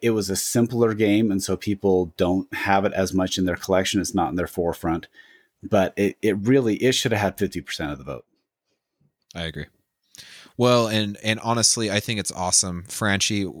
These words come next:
Speaker 2: we love what you do, um, art-wise, uh, super awesome pinball show-wise. I think this is a situation where, like, he's been the bridesmaid. It, like,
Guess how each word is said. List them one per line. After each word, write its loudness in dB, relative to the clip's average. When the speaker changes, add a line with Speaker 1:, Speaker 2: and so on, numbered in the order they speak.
Speaker 2:
we -4
love -2
what -2
you -4
do, 0
um, -2
art-wise, 0
uh, -2
super 0
awesome 0
pinball -6
show-wise. -2
I -2
think -2
this 2
is 0
a 0
situation 2
where, 0
like, -2
he's -6
been -2
the -2
bridesmaid. 0
It, -6
like, -6